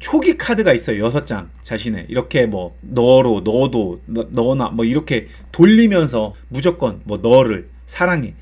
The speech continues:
이렇게 기본 핵심 단어들은 들어있어요. 여섯 장은. 그거는 이제 플레이어마다 있고, 그 다음에 이제 재밌는 게 이 단어,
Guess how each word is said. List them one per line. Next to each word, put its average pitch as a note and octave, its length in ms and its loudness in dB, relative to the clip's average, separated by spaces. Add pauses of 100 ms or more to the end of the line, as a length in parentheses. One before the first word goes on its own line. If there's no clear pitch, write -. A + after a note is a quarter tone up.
(340)
이렇게 D#3+ 260 0
기본 C4+ 440 2
핵심 C4+ 380 0
단어들은 D#3 1000 0
들어있어요. B2 540 0
여섯 C3 240 -4
장은. F2+ 300 -10 (500)
그거는 C3+ 500 -4
이제 A#2+ 80 -6
플레이어마다 C3 580 0
있고, A2+ 460 0
그 D3 160 -4
다음에 G#3+ 340 2
이제 F#3 120 0
재밌는 D3 340 0
게 C#3+ 80 0
이 A2+ 100 -4
단어, C3+ 440 -2